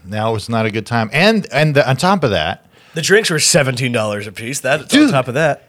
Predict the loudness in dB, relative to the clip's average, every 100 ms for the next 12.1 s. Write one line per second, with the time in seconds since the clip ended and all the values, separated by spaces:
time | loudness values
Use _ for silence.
0 | -6 -4 -2 -6 -6 -2 2 2 2 -4
1 | -4 0 0 2 0 0 -4 -2 -2 2
2 | 0 2 2 2 2 2 2 0 -10 -8
3 | -8 -6 -6 -2 -2 -2 -4 -4 -2 -2
4 | -2 -4 -4 -2 2 2 2 0 0 2
5 | 4 6 4 4 2 0 -4 -2 2 4
6 | 4 4 2 -2 0 2 2 2 -4 -6
7 | 0 2 2 2 2 2 -2 0 -2 -2
8 | -2 0 0 -2 -4 -6 -8 -12 -12 -10
9 | -2 2 4 4 2 4 4 4 2 2
10 | 2 0 0 2 0 2 0 4 2 2
11 | 0 4 4 4 2 2 0 -8 -10 -8
12 | -12